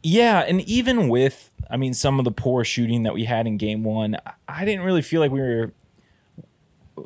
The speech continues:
I mean, we, that's, we were struggling to manufacture points, but I feel like that was more on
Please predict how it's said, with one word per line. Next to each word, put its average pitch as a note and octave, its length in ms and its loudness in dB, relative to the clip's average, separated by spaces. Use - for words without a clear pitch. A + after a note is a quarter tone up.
I F#3+ 80 0
mean, G#3+ 140 4
we, A3 80 2
that's, G3 420 0
we F#3 140 0
were A#3+ 160 2
struggling E3+ 640 4
to E3+ 60 0
manufacture E3+ 640 0
points, D#3+ 540 -2
but C3+ 320 2
I B2+ 80 2
feel E3 160 2
like D3+ 140 2
that C#3+ 160 4
was A2+ 140 -2
more A#2+ 320 2
on G#2 240 0